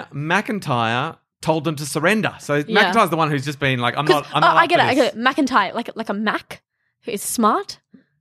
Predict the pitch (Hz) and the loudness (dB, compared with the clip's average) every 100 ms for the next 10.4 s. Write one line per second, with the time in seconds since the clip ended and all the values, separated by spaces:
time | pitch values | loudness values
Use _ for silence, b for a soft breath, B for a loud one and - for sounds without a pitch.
0 | _ _ - 143 240 269 226 220 220 - | _ _ -6 -2 0 4 4 2 -2 -6
1 | - 214 202 190 - - 147 160 151 185 | -10 -8 -8 -8 -10 -8 0 4 4 4
2 | 214 - 220 220 202 214 269 208 180 - | 0 -4 -4 -2 -2 2 2 2 -2 -4
3 | - 208 214 349 _ - 254 214 254 - | -4 0 2 0 _ -4 -2 -2 -6 0
4 | 220 196 180 - 165 143 175 165 165 127 | 0 0 -6 0 2 2 2 2 2 -4
5 | 131 135 127 123 110 226 208 202 151 175 | 0 0 2 -2 2 2 2 0 0 0
6 | 160 147 147 135 139 139 147 117 95 _ | 0 0 0 0 0 2 2 2 -6 _
7 | 262 220 - _ _ - 123 123 120 127 | 0 0 -2 _ _ -8 -4 -2 0 2
8 | 160 160 131 113 - 117 117 113 107 107 | 2 4 2 2 0 2 4 2 0 -4
9 | 104 _ - 107 104 98 98 107 101 _ | -14 _ -8 -4 -6 -8 -10 -14 -14 _
10 | - 117 127 | -16 -10 -10